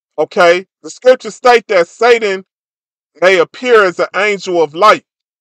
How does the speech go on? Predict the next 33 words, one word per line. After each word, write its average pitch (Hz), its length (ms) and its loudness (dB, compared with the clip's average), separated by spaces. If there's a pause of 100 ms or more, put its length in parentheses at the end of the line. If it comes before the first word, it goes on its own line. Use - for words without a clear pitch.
(1200)
Okay, 190 320 2
just 226 280 2
because 240 300 0
he's 220 180 -14
spoken 233 420 0
some 233 320 2
truth 233 480 -6 (380)
don't 196 280 -2
mean 233 320 -6
the 175 120 0
rest 214 380 2
is 170 140 -10
not 180 280 0
leaven. 180 480 0 (880)
Okay, 202 320 2
if 185 80 -6
somebody 247 440 2
says 226 520 -2
that 175 320 0 (460)
they 233 140 4
have 220 240 4
enough 208 360 0
pride 214 580 4 (1040)
to 170 80 -6
say 247 260 0
that 196 200 0
they've 214 320 0
done 185 260 2
more 247 360 4
works 277 640 0
than 175 260 -2
Jesus 240 480 -6
Christ, - 600 -2